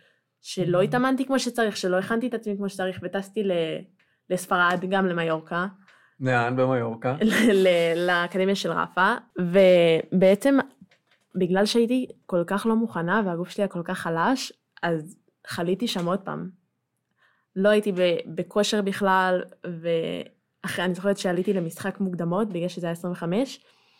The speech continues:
Speaker 1: ובסיבוב הראשון עברתי את המשחק, ניצחתי, והגעתי לחדר כושר לעשות שחרור, נשכבתי שם על המזרון, ופשוט לא הצלחתי לקום. שעתיים ישבתי על המזרון כמו איזה מתה, תקשיב, בחיים שלי זה לא קרה לי. ו-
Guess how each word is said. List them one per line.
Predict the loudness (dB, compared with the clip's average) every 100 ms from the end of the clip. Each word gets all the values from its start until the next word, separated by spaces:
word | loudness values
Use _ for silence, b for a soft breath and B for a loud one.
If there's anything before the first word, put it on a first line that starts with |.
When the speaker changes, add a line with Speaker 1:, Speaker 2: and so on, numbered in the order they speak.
| b b _
Speaker 1:
ובסיבוב | -4 -2 -2 0 0
הראשון | 0 0 0 0 0 -4 -10 _ _ _ _ _ _ -2
עברתי | 2 2 2
את | -2
המשחק, | -4 -6 -2 -2 -2 -4
ניצחתי, | -6 -4 -6 -6 -8 -8 -10 b b b b
והגעתי | -6 -2 -2 -6 _ _ -4 -2 0
לחדר | -2 -2 -4
כושר | -4 -4 -2 -2
לעשות | -4 -6 -10
שחרור, | -10 -4 -2 -2 -4
נשכבתי | -6 -4 -6 -4 -4
שם | -4
על | -6
המזרון, | -6 -8 -6 -4 -4 -6
ופשוט | -12 -10 -8 -10 -12 _
לא | -8
הצלחתי | -8 -8 -10 -10
לקום. | -8 -10
שעתיים | -8 -8 -2 -2 0
ישבתי | -4 -8 -6
על | -6
המזרון | -4 -4 -6
כמו | -2
איזה | -2 0
מתה, | -2 -2 -4 -6
תקשיב, | -8 -10 -6 -6
בחיים | -6 -6 -6
שלי | -4 -6
זה | -4
לא |
קרה | -8 -6 -4
לי. | -4 -6 b b b b b _ _
ו- | -16 -2 2 4